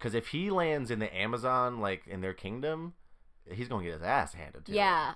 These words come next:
Speaker 2: I feel like giving him home side advantage is the only way to give him
Speaker 1: A fair fight.
Speaker 2: Yeah.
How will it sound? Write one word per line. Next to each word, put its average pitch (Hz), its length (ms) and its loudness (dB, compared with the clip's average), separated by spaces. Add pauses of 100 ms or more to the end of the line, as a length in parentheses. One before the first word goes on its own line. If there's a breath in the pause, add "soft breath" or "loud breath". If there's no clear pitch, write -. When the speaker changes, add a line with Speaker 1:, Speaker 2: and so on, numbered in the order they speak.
(140)
Speaker 2:
I 226 120 4
feel 294 240 0
like 330 240 0
giving 233 320 0
him 233 320 -2
home 214 480 -2
side 202 240 -2
advantage 190 440 -4
is 180 100 -8
the 175 120 -2
only 175 340 -2
way 170 200 -2
to 165 80 -4
give 160 240 -8
him 151 340 -6 (100)
Speaker 1:
A 95 60 -6
fair 95 200 -4
fight. 71 360 -6
Speaker 2:
Yeah. 170 380 0